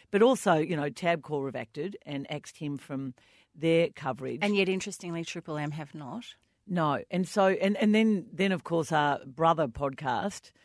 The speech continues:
Speaker 1: The Sounding Board, made some extraordinary claims. Damien Barrett, who was, you know, one who didn't laugh and who clearly, well, I don't know if he didn't do enough, but he certainly was the one who tried to do more than anyone else to fix this.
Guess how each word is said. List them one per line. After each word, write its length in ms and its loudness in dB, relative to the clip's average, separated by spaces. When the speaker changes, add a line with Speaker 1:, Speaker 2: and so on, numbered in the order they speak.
Speaker 1:
The 80 -8
Sounding 520 0
Board, 300 -2
made 220 2
some 120 -6
extraordinary 960 4
claims. 640 -10
Damien 680 -2
Barrett, 340 0
who 240 0
was, 300 -2
you 100 0
know, 100 2
one 220 4
who 160 -2
didn't 380 0
laugh 500 -8
and 140 -6
who 160 -4
clearly, 580 -2
well, 200 -4
I 140 0
don't 140 -2
know 400 -4
if 100 -18
he 80 -16
didn't 240 -10
do 160 -6
enough, 380 -4
but 100 -10
he 80 -6
certainly 460 -2
was 160 -8
the 80 -4
one 180 -4
who 140 -8
tried 320 -4
to 80 -12
do 120 -6
more 200 -4
than 120 -4
anyone 360 -4
else 320 -6
to 260 -8
fix 380 -10
this. 380 -12